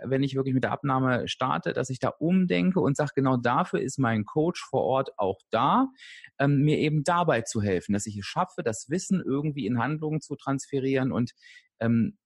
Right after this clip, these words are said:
wenn das nicht gelingt, dann werde ich es nicht schaffen. Und, und das ist ein längerer Prozess und das ist, das ist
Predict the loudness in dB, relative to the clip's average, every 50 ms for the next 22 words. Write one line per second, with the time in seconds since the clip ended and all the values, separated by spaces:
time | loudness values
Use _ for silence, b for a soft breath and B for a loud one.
0 | _ _ 0 0 2 2 2 0 -2 0 0 0 0 -2 _ -2 0 2 4 4
1 | 4 4 4 2 2 0 0 0 -2 -2 -2 -4 -2 0 -2 -2 0 -2 -4 -2
2 | 0 0 0 0 -2 -4 -4 -4 -4 -6 -4 -2 0 2 2 2 2 2 2 0
3 | -2 -2 -2 -4 -4 -2 0 -2 -2 -2 -2 -2 -2 -2 -4 -6 _ -8 -8 -8
4 | -12 -14